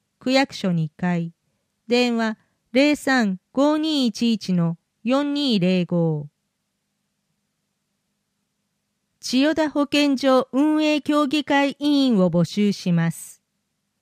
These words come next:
地域の公衆衛生と保健所の運営に関する事項を審議する保健所運営協議会委員を公募します。任期、令和五年十月から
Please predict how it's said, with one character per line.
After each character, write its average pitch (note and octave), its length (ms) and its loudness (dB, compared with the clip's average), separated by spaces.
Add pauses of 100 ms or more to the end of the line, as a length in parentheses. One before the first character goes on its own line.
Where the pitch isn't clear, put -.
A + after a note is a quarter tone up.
(140)
地 E4 240 0
域 D4 140 -2
の A3+ 140 2
公 C4+ 260 2
衆 C#4 280 -2
衛 C#4 180 4
生 A3 280 0
と F3 280 -2 (100)
保 A3 160 -2
健 C#4+ 280 0
所 C#4+ 100 0
の C4 260 0
運 C#4+ 300 0
営 C#4+ 140 0
に C#4 120 -2
関 C#4 220 0
す C4+ 160 -4
る A#3 140 0
事 A#3+ 140 -4
項 G#3+ 280 0
を F#3 80 2
審 A3+ 280 0
議 F#3+ 100 0
す F3 200 -4
る E3 200 0 (340)
保 A#3 160 -2
健 C#4 340 0
所 B3+ 300 2 (120)
運 C#4+ 300 0
営 C#4+ 180 0
協 C#4 200 0
議 C4 180 -2
会 C4+ 360 0
委 C#4 60 -4
員 B3 360 2
を D3+ 60 -4
公 G3+ 240 -2
募 F#3 140 -2
し E3+ 180 -6
ま D#3+ 160 0
す。 - 280 -18 (760)
任 C#4+ 240 -2
期、 F#3 260 -4 (240)
令 D4 220 2
和 C#4+ 100 4
五 C4+ 160 0
年 C4 240 2
十 C4 220 0
月 B3+ 260 -4
か G3+ 160 -2
ら F3 240 0